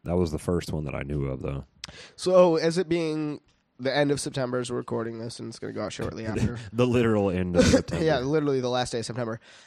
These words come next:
Speaker 2: Um, please, whoever is out there,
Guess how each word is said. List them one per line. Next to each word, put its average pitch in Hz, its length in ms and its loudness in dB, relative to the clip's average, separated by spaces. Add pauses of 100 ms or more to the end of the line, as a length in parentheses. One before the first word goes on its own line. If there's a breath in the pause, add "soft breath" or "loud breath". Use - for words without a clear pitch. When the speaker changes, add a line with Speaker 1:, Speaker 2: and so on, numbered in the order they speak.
(160)
Speaker 2:
Um, 143 520 4 (480)
please, 170 580 -2 (220)
whoever 170 420 4
is 175 100 0
out 143 200 2
there, 127 260 -2